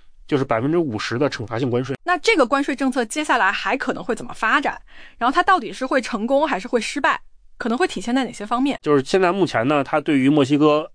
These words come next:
Speaker 1: 加拿大和中国的这个关税的谈判呢，还是在分开进行。然后特朗普还计划要对制药和半导体行业也加征新的关税。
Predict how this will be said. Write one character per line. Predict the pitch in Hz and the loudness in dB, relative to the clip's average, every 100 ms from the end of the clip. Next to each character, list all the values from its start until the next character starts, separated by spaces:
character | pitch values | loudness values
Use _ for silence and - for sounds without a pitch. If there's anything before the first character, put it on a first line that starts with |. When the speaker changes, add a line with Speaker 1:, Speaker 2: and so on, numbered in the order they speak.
| - | -4
Speaker 1:
加 | 151 | 0
拿 | 147 | 2
大 | 151 127 | 2 2
和 | 107 131 | 0 -2
中 | - 170 156 | 2 4 4
国 | 113 110 | 4 4
的 | 123 | 2
这 | 113 | 2
个 | 117 | 0
关 | 107 151 | 2 2
税 | 143 | 2
的 | 113 | 0
谈 | - 113 | 0 -2
判 | 151 139 | 0 0
呢， | 110 | 0
还 | 117 | 0
是 | 131 | 0
在 | 110 | -2
分 | 151 | 0
开 | 151 143 | 0 2
进 | 110 | 0
行。 | 104 101 143 - - - - - - | 0 -4 -4 -10 -20 -20 -20 -12 0
然 | 135 | 2
后 | 160 | 4
特 | 170 | 4
朗 | 165 | 2
普 | 151 120 | 2 0
还 | 135 | 0
计 | - 147 | 2 2
划 | 147 131 | 4 4
要 | 135 | 2
对 | 127 147 131 | 2 2 2
制 | - 160 | 2 4
药 | 165 135 | 6 4
和 | 123 139 | 2 0
半 | 170 139 | 0 0
导 | 165 | 0
体 | 165 | 0
行 | 107 107 120 | -4 0 2
业 | 131 127 | 2 2
也 | 113 107 | -2 -2
加 | - 156 151 | 0 0 0
征 | 143 | -2
新 | - 139 | -2 -2
的 | 107 | 0
关 | 113 | -2
税。 | 107 | -2